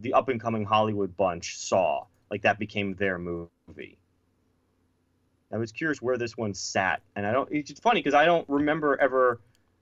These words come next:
having conversations about, you know, Westworld's, uh, impact on, uh, cinema, but you could feel like there, it obviously has a lot of impact here.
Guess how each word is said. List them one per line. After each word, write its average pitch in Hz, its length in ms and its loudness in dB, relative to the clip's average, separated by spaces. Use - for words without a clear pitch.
having 131 300 0
conversations 120 680 -2
about, 110 340 4
you 117 140 -8
know, 104 160 -2
Westworld's, 117 760 -2
uh, 98 80 -6
impact 110 540 0
on, 92 280 -2
uh, 87 420 -4
cinema, 98 480 -2
but 127 140 0
you 143 60 0
could - 120 -6
feel 247 280 4
like 107 160 4
there, 113 100 2
it 123 180 -2
obviously 127 360 2
has 120 180 2
a 101 40 0
lot 101 220 2
of 92 60 -2
impact - 380 -8
here. - 160 -14